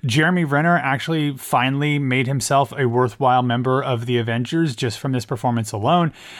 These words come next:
I thought that the addition of, of Linda Cardellini finally having some sort of story as Clint's long-suffering wife, Laura,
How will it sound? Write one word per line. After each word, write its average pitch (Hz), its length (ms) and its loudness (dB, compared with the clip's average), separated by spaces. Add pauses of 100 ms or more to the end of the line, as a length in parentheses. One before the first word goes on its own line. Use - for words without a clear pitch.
(120)
I 135 160 -2
thought 139 460 0
that 127 320 0
the 123 360 -2
addition 139 760 0 (100)
of, 123 640 4 (320)
of 123 260 2
Linda 143 300 0
Cardellini 131 680 0
finally 131 440 0
having 127 380 -2
some 127 400 0
sort 139 280 -2
of 120 100 -2
story 147 500 0
as 123 420 0
Clint's 123 360 -4
long-suffering 123 800 0
wife, 117 320 0
Laura, 127 520 2